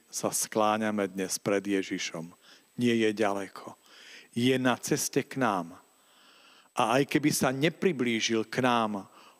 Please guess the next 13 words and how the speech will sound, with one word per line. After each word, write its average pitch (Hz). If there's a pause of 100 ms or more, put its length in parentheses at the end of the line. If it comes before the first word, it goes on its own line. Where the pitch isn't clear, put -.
(140)
úplne 143
tak, 127
že 107
otvorí 127
dvere 120
a 95 (400)
vojde 117
do 110
našej 113
obývačky, 113 (1040)
ale 113
jeho 110
moc 110